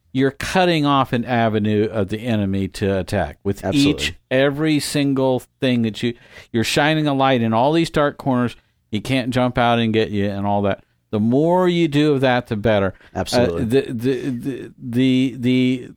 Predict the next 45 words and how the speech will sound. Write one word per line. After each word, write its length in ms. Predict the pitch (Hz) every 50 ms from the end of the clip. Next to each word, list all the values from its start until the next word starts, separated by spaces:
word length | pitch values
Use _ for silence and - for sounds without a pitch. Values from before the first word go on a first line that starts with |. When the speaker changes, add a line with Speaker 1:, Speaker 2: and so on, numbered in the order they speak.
| _ _ -
Speaker 1:
the 220 | 139 120 123 120
way 400 | 117 117 123 147 156 170 185 196
that 220 | 185 180 170 - -
this 160 | 160 151 -
stuff 240 | - - 156 135 -
goes 300 | - 143 139 131 123 -
wrong 340 | 135 131 131 131 127 120 117
is 240 | 117 113 110 107 - - _ _ _ _
we 140 | - 107 110
never 800 | 104 110 120 131 147 160 170 170 170 175 170 175 175 175 175 165
talked 360 | 160 160 156 139 123 - -
about 300 | 113 101 107 104 104 101
it, 120 | 104 110 -
and 120 | 117 110 101
then 100 | 107 104
all 300 | 110 117 123 131 131 131
of 60 | 131
a 20 | 123
sudden 380 | - - 135 131 127 123 127
I 360 | 131 123 117 123 123 131 131 123
found 520 | - - 131 131 127 131 131 131 127 120
this. 480 | 123 127 120 120 117 113 110 - - - _ _ -
Speaker 2:
Naughty 280 | 104 110 110 110 107 113
clown 240 | - 135 117 113 110
dot 180 | 113 110 127
com. 340 | - 135 101 85 82 82 82 -
Speaker 1:
And 140 | 135 127 127
I 140 | 127 131 135
jumped 420 | 120 131 147 143 143 151 143 -
to 160 | - 147 151 135
conclusions, 1160 | - - 147 131 - - 165 165 160 156 151 143 127 147 147 143 143 139 139 139 131 123 - - -
and 200 | 143 131 127 123
then 180 | 131 127 127 123
the 80 | 127 120
thing, 280 | - - 151 139 131 - - _ _ _ _ -
that's 180 | 131 117 - -
all 260 | 151 143 143 147 147
based 260 | 131 143 139 131 - -
on 80 | 127
a 60 | 120
lack 220 | 117 113 113 113 -
of 60 | 104
communication. 580 | - - 104 101 98 98 98 82 78 - - 110
Speaker 2:
Absolutely 360 | 110 110 - - 117 104 104 101
right. 200 | 98 92 87